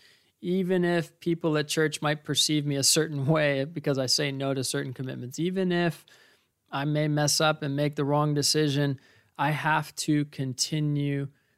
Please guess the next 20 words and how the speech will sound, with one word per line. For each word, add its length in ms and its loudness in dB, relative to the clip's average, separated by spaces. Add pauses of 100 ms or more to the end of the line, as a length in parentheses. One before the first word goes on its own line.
(180)
pushing 340 2
myself 460 2
outside 600 2
of 60 -2
the 100 -2
comfort 500 -4
zone 320 0
of 180 -8
what 220 0
I've 160 0
known, 540 -4
doing 260 0
things 240 -2
I 100 -2
haven't 380 -2
done 240 -2
if 100 -8
I'm 140 -2
gonna 160 -4
become 840 -8